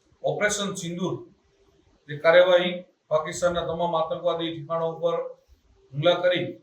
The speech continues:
અને એને ધ્વંસ કરવાનું કામ આ દેશને આપણા વીર સૈનિકો, વીર જવાનોએ જ્યારે કર્યું હોય, આપણા દેશની તાકાત એ આખા દુનિયાની સામે આજે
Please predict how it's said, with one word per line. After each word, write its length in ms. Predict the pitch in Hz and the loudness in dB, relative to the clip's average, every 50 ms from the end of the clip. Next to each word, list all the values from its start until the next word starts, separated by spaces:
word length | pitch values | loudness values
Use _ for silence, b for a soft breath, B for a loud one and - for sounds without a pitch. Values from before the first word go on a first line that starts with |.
| _ - - - - _ _ _ _ _ | _ -20 -20 -20 -20 _ _ _ _ _
અને 200 | 147 165 180 180 180 165 156 - - - - | -2 0 4 4 6 4 4 0 -4 -10 -14
એને 180 | - 143 151 | -14 -12 -12
ધ્વંસ 300 | 143 139 143 170 180 185 - | -10 -4 -4 -4 -4 -2 -2
કરવાનું 380 | 180 165 170 165 165 165 170 | 0 0 0 0 -2 -4 -2
કામ 220 | 170 180 180 - - - - - _ _ _ _ _ _ _ _ _ | 0 0 0 2 0 -2 -8 -12 _ _ _ _ _ _ _ _ _
આ 180 | - 147 156 151 | 0 0 0 2
દેશને 420 | 165 175 180 175 180 180 185 190 190 190 185 - - - | 2 0 0 -2 -4 -6 -8 -6 -6 -6 -8 -10 -14 -12
આપણા 400 | _ 139 143 147 165 165 165 156 - - - - - - _ _ _ _ - | _ -8 -4 4 6 8 8 8 6 2 -4 -8 -14 -20 _ _ _ _ -4
વીર 160 | 180 254 247 | -2 -2 -2
સૈનિકો, 440 | - 180 185 180 180 180 175 170 165 | -2 -4 -6 -6 -6 -6 -6 -6 -4
વીર 140 | 160 180 180 160 | -4 -4 -4 -4
જવાનોએ 380 | 165 170 170 170 170 170 170 165 | -4 -2 -2 -2 -2 -4 -6 -4
જ્યારે 260 | 165 165 160 165 156 156 156 - - - - _ _ _ _ | -2 -2 -2 0 -2 -2 -2 -4 -8 -16 -20 _ _ _ _
કર્યું 280 | _ 165 170 190 190 185 | _ -6 -4 -4 -4 -4
હોય, 160 | 180 190 - - - - _ _ _ _ _ _ _ _ _ | -4 -4 -6 -8 -12 -18 _ _ _ _ _ _ _ _ _
આપણા 240 | 113 - 156 160 160 | -4 -2 -2 -2 0
દેશની 400 | 165 175 175 175 170 175 165 - | -2 -2 -4 -4 -8 -10 -8 -2
તાકાત 400 | 170 170 170 180 196 202 202 202 - - - - _ _ _ _ _ | -2 -2 0 2 2 2 2 2 0 -8 -14 -20 _ _ _ _ _
એ 60 | 156 | 0
આખા 360 | 160 165 165 165 175 175 165 156 - 139 - - - - _ _ _ _ | 0 0 0 2 6 6 6 6 6 2 -4 -10 -14 -20 _ _ _ _
દુનિયાની 460 | 139 143 165 175 180 180 175 - 175 | -10 -8 -6 -4 -4 -4 -6 -4 -4
સામે 200 | 175 175 175 175 | -4 -2 -2 0
આજે 240 | 170 170 165 170 170 | -2 0 -2 -2 -4